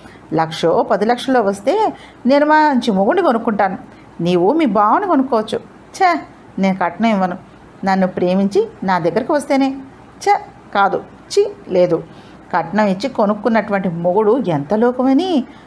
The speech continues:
మనం ఎన్నైనా అనొచ్చు. కలెక్టర్ అవుతాననుకున్నవాడు భర్త మామూలు ఉద్యోగి అయ్యేటప్పటికీ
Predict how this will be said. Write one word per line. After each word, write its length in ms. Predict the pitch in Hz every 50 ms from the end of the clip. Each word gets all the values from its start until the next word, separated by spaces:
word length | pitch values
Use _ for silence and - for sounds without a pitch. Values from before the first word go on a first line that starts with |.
| - - -
మనం 140 | 190 214 240
ఎన్నైనా 840 | 233 220 220 254 254 254 254 240 226 214 190 175 165 147 147 202 247
అనొచ్చు. 480 | 311 294 269 254 262 - 247 226 - - - - - - - - - - - - -
కలెక్టర్ 440 | 180 165 175 220 302 - - 349 370
అవుతాననుకున్నవాడు 1120 | 370 349 349 349 339 330 330 311 294 262 285 277 269 240 220 202 180 180 180 202 214 208 - - - - -
భర్త 600 | 180 151 170 175 160 - - - 208 208 220 220 - - - -
మామూలు 480 | 180 180 180 185 202 226 254 359 349
ఉద్యోగి 420 | 330 294 277 208 214 247 240 233 - -
అయ్యేటప్పటికీ 920 | 180 175 180 190 196 190 190 185 - 175 180 175 - 226 294 330 262 202